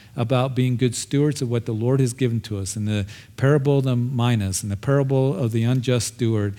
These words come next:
and all these things, reminding us that we are to invest in what has been given to us. We are entrusted with our, the resources he's given to us, our time, our abilities, our gifts, our devotion to him, our worship to him,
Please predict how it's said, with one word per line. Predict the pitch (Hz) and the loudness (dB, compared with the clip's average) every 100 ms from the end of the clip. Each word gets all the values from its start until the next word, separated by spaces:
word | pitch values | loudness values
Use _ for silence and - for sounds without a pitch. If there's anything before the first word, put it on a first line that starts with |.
| - - | -12 -8
and | 123 113 | -2 -2
all | 165 131 139 | 0 0 2
these | 139 135 - | 4 2 2
things, | 117 110 120 | 0 0 0
reminding | 113 113 120 160 156 113 107 127 | -2 0 2 2 2 2 0 -4
us | 127 101 104 - - - - - | -2 -2 -2 -4 -10 -20 -12 0
that | 120 120 196 | 2 2 0
we | 120 | 2
are | 123 | 2
to | 113 123 | 2 0
invest | 113 110 110 131 156 156 - - - - | 0 0 0 2 4 2 -2 -8 -18 -6
in | 117 | 0
what | 120 | 2
has | 107 110 | 2 0
been | 113 104 | -2 0
given | 120 160 170 | 2 2 2
to | - 113 101 | 0 -4 -4
us. | 98 104 - | -6 -6 -4
We | 117 117 | 0 2
are | 113 | 2
entrusted | 110 - - 160 - - 113 113 - - - | 0 -2 0 2 2 0 0 0 -6 -20 -4
with | 120 117 120 | 0 2 2
our, | 113 151 | 0 0
the | 160 113 | -2 0
resources | 107 139 - 147 147 139 147 131 | 2 2 2 2 0 0 -2 0
he's | 135 | -2
given | 131 139 139 | 0 0 0
to | - 143 | -2 -2
us, | 135 131 | 0 -2
our | 101 | -4
time, | 95 - 127 135 135 | -4 -4 -2 0 0
our | 101 | -2
abilities, | 98 120 127 127 127 117 | -2 0 0 2 0 0
our | 104 | -4
gifts, | 101 117 127 127 | -2 0 2 0
our | 107 | -4
devotion | 101 98 113 131 - 127 | -4 -4 -2 -2 -2 -2
to | 123 | -2
him, | 98 123 127 | 0 0 0
our | 113 98 | 0 -2
worship | 110 131 143 123 | -2 -2 -2 -2
to | 131 | -2
him, | 113 110 117 | 0 0 0